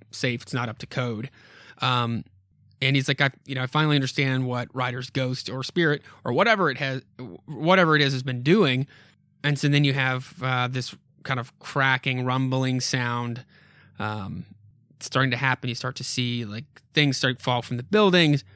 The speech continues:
And, uh, Fairfax is like, "What is that rumbling? What's going on?" Then they were talking about, you know, the vibrations and musical instruments.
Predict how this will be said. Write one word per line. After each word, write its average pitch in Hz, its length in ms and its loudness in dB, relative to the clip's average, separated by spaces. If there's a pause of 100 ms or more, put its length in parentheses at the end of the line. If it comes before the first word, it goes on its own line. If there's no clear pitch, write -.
(420)
And, 139 540 2
uh, 131 340 4
Fairfax 135 440 0
is 123 80 -6
like, 120 120 -6
"What 120 120 -4
is - 80 -8
that 95 160 -6
rumbling? 165 400 4
What's 131 140 -6
going 131 180 0
on?" 165 260 6
Then 139 140 2
they 131 140 -4
were 127 60 -4
talking 123 240 -2
about, 123 200 0
you 127 60 -2
know, - 20 -2
the 123 80 -4
vibrations 143 520 2
and 127 60 -2
musical 131 240 -2
instruments. 175 460 2